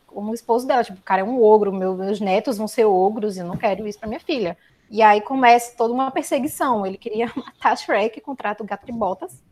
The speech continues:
pra matar Shrek. E Shrek vai em busca de uma melhoria. Ele quer, ele vai procurar a fada madrinha pra, é, mudar a aparência dele pra que ele fique de acordo com o que o, o pai de Fiona quer, porque ele quer ser aceito pelo pai dela.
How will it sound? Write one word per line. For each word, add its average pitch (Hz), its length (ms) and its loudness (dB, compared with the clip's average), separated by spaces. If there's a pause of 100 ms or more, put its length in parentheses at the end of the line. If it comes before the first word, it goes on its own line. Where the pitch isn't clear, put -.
pra - 100 -10
matar 151 300 -10
Shrek. - 320 -12 (480)
E 285 420 -2
Shrek 269 320 0
vai 285 160 2
em 302 80 0
busca 269 380 -2
de 254 80 -2
uma 277 160 0
melhoria. 269 580 0
Ele 190 220 -4
quer, 196 320 -4
ele 196 80 -4
vai 208 100 -2
procurar 202 280 -6
a 185 40 -4
fada 196 220 -8
madrinha 220 560 -6 (460)
pra, 226 640 4 (260)
é, 208 300 2
mudar 233 800 8
a 220 140 2
aparência 240 460 2
dele 226 480 0
pra 233 200 -2
que 247 100 -10
ele 247 140 0
fique 240 260 -6
de 226 80 2
acordo 240 460 2
com 277 360 -2
o 285 60 -6
que 254 260 -4
o, 262 480 -2
o 226 40 -6
pai 220 220 2
de 233 80 -8
Fiona 247 260 -6
quer, 247 120 -4
porque 160 120 -10
ele - 80 -8
quer 165 120 -8
ser 220 140 -2
aceito 262 400 -2
pelo 190 200 -4
pai 175 200 0
dela. 180 320 -8